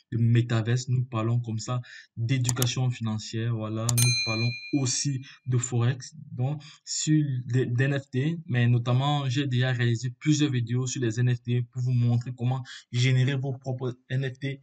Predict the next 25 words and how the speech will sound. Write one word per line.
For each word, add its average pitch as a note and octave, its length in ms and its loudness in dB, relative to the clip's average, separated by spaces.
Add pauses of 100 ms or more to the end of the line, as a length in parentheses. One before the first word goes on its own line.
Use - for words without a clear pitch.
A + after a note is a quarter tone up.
(100)
et B2+ 120 0
gagner B2+ 480 2
énormément B2 500 6
d'argent A2+ 360 0
avec A2+ 180 -4
les A2 140 -6 (140)
N A2+ 200 -2
F A#2 120 -12
T, A#2 200 -4
voilà G#2+ 240 -8
donc. A2+ 220 -8 (100)
Mais A#2 240 -4 (340)
ceci A#2 280 -2
n'est B2+ 140 4
pas B2 180 -2
un B2 120 -2
conseil A#2 480 -4
en G#2+ 140 -4 (160)
investissement, A#2 720 0
voilà. A#2+ 280 -2 (140)
Euh, A2+ 220 -2
nous A#2+ 240 0
sommes B2 280 -2 (420)
juste, A#2+ 460 -2
euh, G#2 160 -2